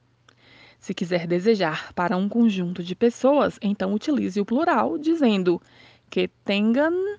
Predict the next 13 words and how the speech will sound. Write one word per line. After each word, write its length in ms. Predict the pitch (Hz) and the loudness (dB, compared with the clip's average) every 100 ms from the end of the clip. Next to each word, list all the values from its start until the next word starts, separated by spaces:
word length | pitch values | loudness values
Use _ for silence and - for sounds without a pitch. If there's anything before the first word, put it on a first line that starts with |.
| - | -8
una 280 | - 196 180 | -4 -2 -2
buena 600 | 170 170 233 294 311 320 | -4 -2 0 2 0 -2
semana." 800 | 320 - 339 220 185 170 - 180 - _ _ _ _ _ - - - | -4 -10 -4 -4 -2 -6 -8 -12 -20 _ _ _ _ _ -20 -20 -12
A 100 | - | -6
palavra 340 | 190 196 202 202 | 0 2 2 0
nova 520 | 180 196 254 220 180 | 0 2 2 0 -4
que 140 | - | -8
vemos 400 | 175 175 180 185 | -6 -4 -4 -4
nesta 420 | 180 175 233 - | -4 -2 -2 -4
frase 600 | 285 - 185 185 220 277 - | -6 -4 -2 -2 -2 -4 -2
é 240 | 190 165 - - - | 0 0 -2 -14 -8
tengas, 720 | 175 180 175 247 370 - - - - - | -6 -4 0 0 0 -6 -20 -20 -20 -2
tengan, 680 | 294 240 185 151 165 - | 2 2 2 -2 -6 -8